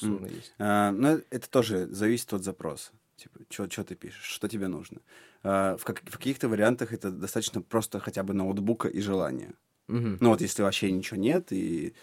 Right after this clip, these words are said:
Speaker 1: не планируешь, да, че-то там, типа, покупать и так далее. Может быть, хватить просто, типа, ноутбука. Вот. Э, в каких-то случаях, если ты там хочешь инструментальную музыку писать, тебе нужен инструмент. Удивительно.
Speaker 2: Мгм.
Speaker 1: Там гитара, бас,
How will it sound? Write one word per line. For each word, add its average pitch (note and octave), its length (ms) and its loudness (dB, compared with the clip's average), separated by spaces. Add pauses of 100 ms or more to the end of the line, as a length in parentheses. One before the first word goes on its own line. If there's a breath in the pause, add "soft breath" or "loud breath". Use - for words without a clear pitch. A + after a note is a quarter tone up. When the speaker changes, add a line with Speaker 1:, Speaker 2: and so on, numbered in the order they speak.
(140 soft breath)
Speaker 1:
не G#2+ 120 4
планируешь, G2+ 460 2
да, F#2 120 -8
че-то - 260 -12
там, F2 140 -14
типа, - 280 -20
покупать - 460 -14
и - 20 -18
так - 160 -14
далее. - 240 -14 (400 soft breath)
Может A2 260 2
быть, G#2 140 -2
хватить E2 360 -8
просто, - 340 -4
типа, - 200 -16
ноутбука. - 540 -12 (680 soft breath)
Вот. F#2+ 500 -4
Э, F#2 200 0
в - 60 -8
каких-то C3 320 -6
случаях, - 340 -6
если G2+ 160 -6
ты - 140 -16
там F#2+ 200 -4
хочешь - 320 -8
инструментальную A#2 600 4
музыку G#2+ 300 2
писать, - 280 -10
тебе G2+ 200 0
нужен A2 320 2 (160)
инструмент. - 640 -10 (680)
Удивительно. G#2+ 440 -10
Speaker 2:
Мгм. G#2 60 -20 (420 soft breath)
Speaker 1:
Там - 260 -12
гитара, A2+ 380 2
бас, G#2 500 0